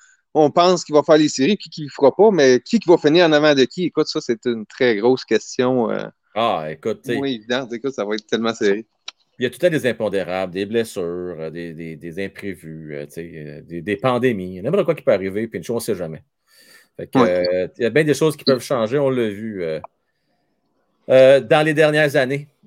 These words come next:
Speaker 2: Euh,
Speaker 1: Tout
Speaker 2: sinon,
Speaker 1: vrai.
Speaker 2: euh, t'es, t'es, t'es, ton équipe favorite, les Golden Knights, t'as suivi ça un peu ? Il se passe quoi qu'eux autres, là ?
Speaker 1: Non, ben c'est tranquille, non. Euh, pour être honnête, j'ai, j'ai pas suivi, euh,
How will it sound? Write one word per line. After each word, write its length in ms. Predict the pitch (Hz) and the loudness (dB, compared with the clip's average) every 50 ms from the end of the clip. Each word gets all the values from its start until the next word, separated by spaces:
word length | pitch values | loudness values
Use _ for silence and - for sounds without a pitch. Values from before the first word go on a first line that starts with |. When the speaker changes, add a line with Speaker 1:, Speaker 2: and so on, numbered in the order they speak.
| - | -6
Speaker 2:
Euh, 320 | - 123 127 131 127 131 131 | -2 2 2 4 4 4 4
Speaker 1:
Tout 160 | 156 156 143 | 4 2 2
Speaker 2:
sinon, 220 | 127 120 226 262 262 | 4 4 4 4 4
Speaker 1:
vrai. 260 | 220 185 170 165 160 | 6 6 6 4 4
Speaker 2:
euh, 20 | 156 - | 2 0
t'es, 260 | - 175 170 165 156 156 | 0 -2 -2 -2 -2 -4
t'es, 220 | - 180 175 165 156 | -2 -2 -2 -2 -2
t'es, 540 | 135 - 165 160 156 156 151 147 143 151 156 147 - | -4 -4 -4 -2 -2 0 0 -2 -2 -4 -6 -10 -10
ton 160 | - 160 160 165 | -10 -8 -6 -6
équipe 280 | 170 156 - 277 277 _ | -6 -6 -6 -8 -8 _
favorite, 400 | - 185 165 151 170 190 247 349 - | -4 -4 -2 0 -2 -2 -2 -6 -10
les 80 | - 165 | -10 -10
Golden 400 | 147 151 147 139 151 151 160 165 | -8 -10 -8 -8 -8 -8 -8 -8
Knights, 280 | 185 202 247 254 - - | -10 -10 -10 -12 -10 -10
t'as 100 | - 131 | -10 -10
suivi 320 | 131 - - 147 143 143 | -10 -12 -14 -14 -14 -12
ça 140 | 139 - 165 | -10 -8 -8
un 60 | 151 | -8
peu ? 160 | 151 220 285 | -8 -8 -10
Il 40 | 302 | -10
se 120 | - - - | -12 -12 -8
passe 220 | - 170 170 170 | -6 -6 -4 -4
quoi 120 | - 247 | -6 -8
qu'eux 180 | 220 202 175 165 | -6 -6 -6 -6
autres, 220 | 202 160 - - | -6 -8 -8 -10
là ? 120 | 185 208 247 - _ _ _ _ _ _ _ _ _ _ _ _ _ - | -12 -12 -12 -14 _ _ _ _ _ _ _ _ _ _ _ _ _ 2
Speaker 1:
Non, 280 | - 156 160 160 165 165 | 6 6 8 8 6 6
ben 160 | 165 185 180 | 6 4 4
c'est 160 | - 190 180 | 6 4 2
tranquille, 480 | - - 190 185 175 - - 190 208 214 | 4 4 4 4 4 4 4 4 4 4
non. 360 | 196 190 190 208 208 196 185 | 4 4 4 4 4 4 4
Euh, 480 | 170 165 160 151 151 143 135 135 131 | 4 4 4 4 4 4 2 2 2
pour 200 | 127 - - 139 | 0 -2 -2 0
être 140 | 139 143 143 | 0 0 2
honnête, 300 | 143 131 139 156 165 156 135 | 0 2 2 2 2 0 -2
j'ai, 360 | 123 120 120 117 117 117 110 | -4 -2 0 0 0 0 -2
j'ai 140 | 107 113 113 | -6 -8 -10
pas 220 | - - 135 131 | -6 -4 -4 -4
suivi, 500 | - - - 123 120 113 113 110 110 110 | -4 -6 -8 -6 -6 -4 -4 -2 -2 0
euh, 160 | 104 107 107 | 0 -2 -2